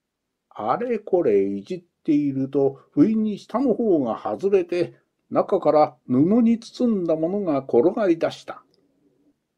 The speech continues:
布を開いてみると、なんと小判で二百両が入っていた。「こいつは儲かった」と清兵衛は喜んだが、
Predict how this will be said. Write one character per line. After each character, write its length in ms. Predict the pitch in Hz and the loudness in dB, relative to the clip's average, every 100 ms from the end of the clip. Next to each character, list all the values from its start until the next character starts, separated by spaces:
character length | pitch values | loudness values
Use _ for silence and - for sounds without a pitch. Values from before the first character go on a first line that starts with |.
| _ _ _ _ _ _ | _ _ _ _ _ _
布 320 | 98 104 143 | -8 -4 2
を 300 | 214 196 185 | 4 4 2
開 380 | 135 170 202 135 | 0 0 2 0
い 20 | |
て 140 | 113 120 | 0 0
み 120 | 131 | 0
る 140 | 117 | -2
と、 300 | 113 120 120 _ _ _ | -2 -4 -6 _ _ _
な 180 | - 185 | -6 -2
ん 140 | 247 - | 0 0
と 160 | 180 | -4
小 180 | 170 240 | 0 2
判 320 | 254 226 165 | 2 2 0
で 140 | 165 156 | 0 0
二 180 | 170 | -2
百 320 | - 277 285 285 | -4 -6 -4 0
両 240 | 247 160 | 2 2
が 200 | 135 113 | 0 -2
入 180 | 113 110 | -4 -6
っ 40 | - _ | -10 _
て 120 | 90 | -10
い 180 | 92 87 | -10 -12
た。 300 | 95 - _ _ _ _ _ _ _ - | -14 -16 _ _ _ _ _ _ _ -8
「こ 240 | - - | -8 -6
い 140 | 113 131 | -8 -8
つ 180 | - 156 | 0 4
は 220 | 165 156 | 6 4
儲 240 | 170 175 | 2 0
か 140 | 175 180 | -2 -4
っ 120 | - - | -8 -10
た」 220 | 131 - _ | -10 -10 _
と 160 | - 151 | -2 -2
清 400 | - - 233 196 | -2 -2 2 2
兵 180 | 143 147 | 4 4
衛 60 | |
は 180 | 143 143 | 6 6
喜 420 | 147 160 240 240 247 | 6 6 4 2 0
ん 260 | 190 175 | 0 0
だ 120 | 180 | 0
が、 360 | 165 156 151 - | 0 0 0 -4